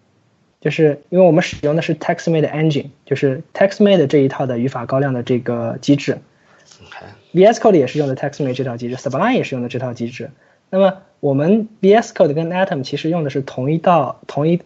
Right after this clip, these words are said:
Speaker 1: 同一个 no-，node 的代码，就是我们代码用的是同一份。那么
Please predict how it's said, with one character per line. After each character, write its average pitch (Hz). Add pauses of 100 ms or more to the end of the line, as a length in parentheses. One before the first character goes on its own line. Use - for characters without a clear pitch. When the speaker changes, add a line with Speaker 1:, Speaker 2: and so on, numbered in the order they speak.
Speaker 1:
同 147
一 165
个 165
no-，node 147
的 123
代 135
码， 110
就 -
是 143
我 143
们 180
代 247
码 160
用 175
的 156
是 160
同 139
一 175
份。 160 (480)
那 208
么 190